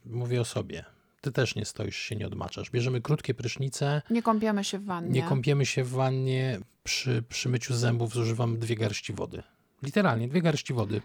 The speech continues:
Speaker 2: Mamy zmywarkę, która zużywa kilkanaście litrów
Speaker 1: Tak, w
Speaker 2: przy,
Speaker 1: trybie eko.
Speaker 2: w, nie, w zwykłym
Speaker 1: Czy w
Speaker 2: trybie
Speaker 1: zwykłym?
Speaker 2: kilkanaście
Speaker 1: Mhm.
Speaker 2: litrów.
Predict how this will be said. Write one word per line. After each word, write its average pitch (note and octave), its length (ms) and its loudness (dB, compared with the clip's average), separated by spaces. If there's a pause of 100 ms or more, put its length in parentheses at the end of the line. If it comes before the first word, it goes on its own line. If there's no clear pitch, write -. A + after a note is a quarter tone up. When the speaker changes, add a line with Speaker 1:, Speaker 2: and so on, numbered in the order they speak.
Speaker 2:
Mamy G3+ 220 2
zmywarkę, G#3+ 680 4
która F3 580 0
zużywa F#3 400 2
kilkanaście F#3 580 0
litrów F#3 600 0
Speaker 1:
Tak, C#3 140 2
w - 40 0
Speaker 2:
przy, - 100 0
Speaker 1:
trybie A#2+ 460 2
eko. A#2+ 260 -2
Speaker 2:
w, - 200 -8
nie, A#3 220 4
w G#3 240 -2
zwykłym G#3+ 360 0
Speaker 1:
Czy - 20 -2
w - 20 -4
Speaker 2:
trybie C3+ 120 4
Speaker 1:
zwykłym? B2 200 4
Speaker 2:
kilkanaście F#3 560 2
Speaker 1:
Mhm. B2+ 200 0
Speaker 2:
litrów. G3+ 440 4